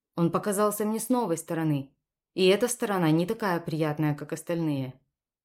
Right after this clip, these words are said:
Если я продолжу его расспрашивать, это может только сильнее его разозлить".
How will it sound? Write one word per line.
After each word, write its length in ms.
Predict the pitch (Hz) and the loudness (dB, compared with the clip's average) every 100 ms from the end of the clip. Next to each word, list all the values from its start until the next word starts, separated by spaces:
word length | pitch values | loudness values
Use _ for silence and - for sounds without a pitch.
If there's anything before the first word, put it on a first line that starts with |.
| _ - | _ -2
Если 300 | 202 202 214 | 0 0 0
я 120 | 233 | 0
продолжу 500 | 233 196 202 226 208 | 2 2 2 2 0
его 160 | 190 185 | 0 0
расспрашивать, 720 | 185 - 208 254 190 147 - _ - | -2 -2 -2 -2 -4 -6 -10 _ -4
это 180 | 190 190 | 0 2
может 280 | 202 202 202 | 0 -2 -2
только 300 | 208 190 208 | -2 -2 -4
сильнее 440 | 214 220 190 156 | -4 -2 2 4
его 200 | 151 160 | 4 2
разозлить". 640 | 170 180 190 156 135 - | 0 0 -4 -6 -8 -10